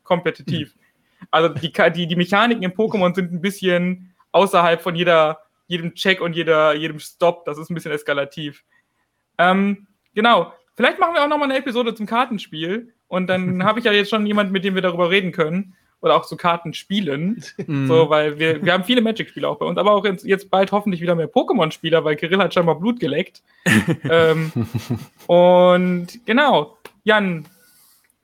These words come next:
Speaker 1: wie wollen wir weitermachen? Was ist, was hast du gesagt?
Speaker 2: Wie wollen
Speaker 1: Ist der
Speaker 2: wir
Speaker 1: nächste
Speaker 2: weitermachen?
Speaker 1: Punkt?
Speaker 2: Wir wollen,
Speaker 1: Genau.
Speaker 2: genau, ich könnte jetzt eigentlich theoretisch, um auf unseren nächsten Tagesordnungspunkt zu kommen, eigentlich mit meiner Geschichte perfekt weitermachen. Denn nachdem ich,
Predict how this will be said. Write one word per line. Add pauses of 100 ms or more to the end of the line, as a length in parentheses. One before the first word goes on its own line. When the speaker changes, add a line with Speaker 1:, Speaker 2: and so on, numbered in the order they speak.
(140)
Speaker 1:
wie
wollen
wir
weitermachen?
Was
ist,
was
hast
du
gesagt?
Speaker 2:
Wie
wollen
Speaker 1:
Ist
der
Speaker 2:
wir
Speaker 1:
nächste
Speaker 2:
weitermachen?
Speaker 1:
Punkt?
Speaker 2:
Wir
wollen,
Speaker 1:
Genau.
Speaker 2:
genau,
ich
könnte
jetzt
eigentlich
theoretisch,
um
auf
unseren
nächsten
Tagesordnungspunkt
zu
kommen,
eigentlich
mit
meiner
Geschichte
perfekt
weitermachen. (380)
Denn
nachdem
ich,